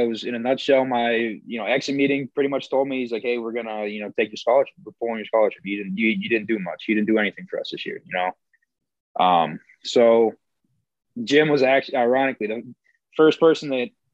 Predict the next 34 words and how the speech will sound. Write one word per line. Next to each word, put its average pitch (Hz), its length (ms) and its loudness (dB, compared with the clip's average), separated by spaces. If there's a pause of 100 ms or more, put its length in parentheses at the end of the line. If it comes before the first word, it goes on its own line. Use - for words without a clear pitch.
(140)
called 135 260 2
me 135 120 -4
the 123 120 -6
first 135 340 -4
year 135 120 0
for 127 120 -8
Victoria 127 400 -2
was 120 140 -2
Jim. 127 280 -2
And 113 80 -6
then 110 120 -4
I 117 120 0
was, 117 140 0
the, 113 200 -10
he 123 160 -4
was 123 140 0
the 113 60 -6
first 123 260 2
person 117 320 0
that 117 80 -2
I 120 120 2
called 107 340 -2
when 101 240 -10 (580)
all 120 140 4
that 131 140 4
went 135 140 -2
down. 131 360 0 (140)
And 110 140 -8
it 107 220 -2
was, 104 360 -4 (760)
I 117 80 0
go, 110 120 2
"Jim, 127 420 4
um, 98 360 2